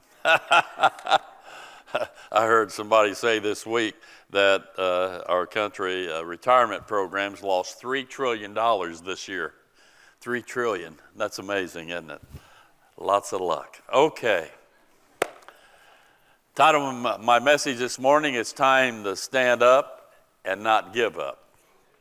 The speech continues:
It's time to stand up and not give up. Today we see Americans, America's Christianity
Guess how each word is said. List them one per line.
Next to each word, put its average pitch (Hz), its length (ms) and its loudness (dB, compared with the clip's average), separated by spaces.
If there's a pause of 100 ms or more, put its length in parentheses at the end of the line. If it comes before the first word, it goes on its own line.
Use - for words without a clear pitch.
(100)
It's - 140 -20
time 127 260 4
to 104 60 -12
stand 147 360 2
up 107 280 2
and 98 140 -6
not 107 300 4 (480)
give 117 260 2
up. 90 500 0 (540)
Today 151 340 6
we 139 140 0
see 147 180 2
Americans, 127 960 4 (1120)
America's 131 920 4 (200)
Christianity 120 960 0